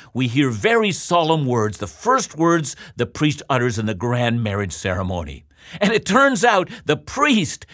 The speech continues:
has a ridiculous lisp. He says, "Wuv,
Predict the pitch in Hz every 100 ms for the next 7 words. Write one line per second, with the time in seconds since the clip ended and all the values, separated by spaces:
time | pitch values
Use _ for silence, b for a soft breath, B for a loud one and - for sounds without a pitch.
0 | B 151 151 - 156 143 156 131 294 -
1 | 143 120 131 160 208 196 98 - - b
2 | b 190 185 202 175 - B 170 226 254
3 | 262 220 202